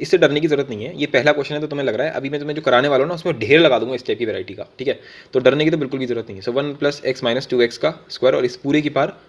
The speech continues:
ट्वेंटी। ओके, तो ये बराबर दे रखा है किस चीज़ के? ये भंगार के बराबर, यानी कि ए ज़ीरो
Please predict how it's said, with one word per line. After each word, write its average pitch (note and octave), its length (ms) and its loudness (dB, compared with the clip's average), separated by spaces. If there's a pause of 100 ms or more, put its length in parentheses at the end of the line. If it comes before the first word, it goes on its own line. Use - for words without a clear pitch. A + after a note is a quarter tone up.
(180)
ट्वेंटी। A2 420 -4 (360)
ओके, C#3 180 0 (320)
तो D3+ 60 0
ये E3+ 80 4
बराबर F3+ 220 8
दे F3+ 80 4
रखा E3+ 120 0
है G#3+ 40 2
किस F#3 160 -6
चीज़ F#3 160 -6
के? C4 80 -8
ये F#3 180 6
भंगार C3 260 0
के B2+ 60 -4
बराबर, B2 240 -4 (280)
यानी B2+ 160 -4
कि E3 140 -6 (180)
ए F3 380 8
ज़ीरो C#3+ 380 2